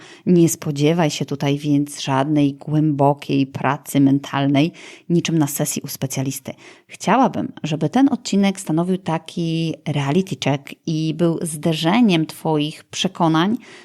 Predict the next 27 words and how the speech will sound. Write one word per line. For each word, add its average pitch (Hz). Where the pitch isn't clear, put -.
z 156
logiką 170
i 311
rzeczywistością. 269
Może 156
to 220
będzie 220
jakiś 226
pierwszy -
kamyczek, 196
który 165
uruchomi 165
w 160
tobie 160
potrzebę 160
przepracowania 165
jakiegoś 151
tematu 143
i 190
przyjrzenia 180
się -
różnym 170
kawałkom, 151
które -
w -
sobie 143
nosisz. 143